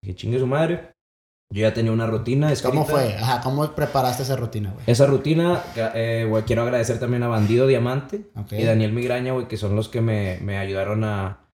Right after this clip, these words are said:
Speaker 1: a hacer la rutina, obviamente, entre los tres, pero casi, casi toda la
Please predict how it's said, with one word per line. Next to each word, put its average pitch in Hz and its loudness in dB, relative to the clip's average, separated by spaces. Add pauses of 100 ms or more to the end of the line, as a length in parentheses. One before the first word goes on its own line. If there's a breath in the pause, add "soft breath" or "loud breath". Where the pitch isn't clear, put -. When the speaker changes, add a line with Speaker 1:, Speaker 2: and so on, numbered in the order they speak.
(400)
Speaker 1:
a 98 -2
hacer 95 -2
la 117 4
rutina, 120 0
obviamente, 123 -2
entre 117 -6
los 101 -8
tres, 143 -2
pero 98 -4
casi, 101 -8
casi 104 -4
toda 107 0
la 98 -4